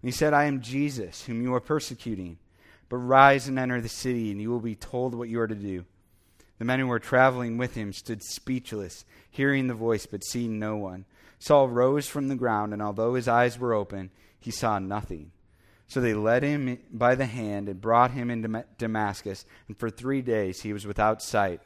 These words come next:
and neither ate nor drank." So Paul was radically transformed from Jesus. Did you catch that? Verse one,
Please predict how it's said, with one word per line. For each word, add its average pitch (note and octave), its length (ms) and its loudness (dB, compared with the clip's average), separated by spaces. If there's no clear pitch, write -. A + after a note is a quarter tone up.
and G#2 80 -6
neither G2+ 320 -4
ate G#2 260 -4
nor G2 200 -6
drank." F2 440 -14
So - 160 -2
Paul B2+ 800 6
was A#2+ 200 -4
radically C3+ 680 4
transformed A2+ 720 -6
from G2+ 180 -8
Jesus. F#2 520 -10
Did C#3+ 160 -6
you D#3+ 80 -2
catch D#3+ 300 0
that? F3 260 6
Verse D3 200 -2
one, D#3 160 -2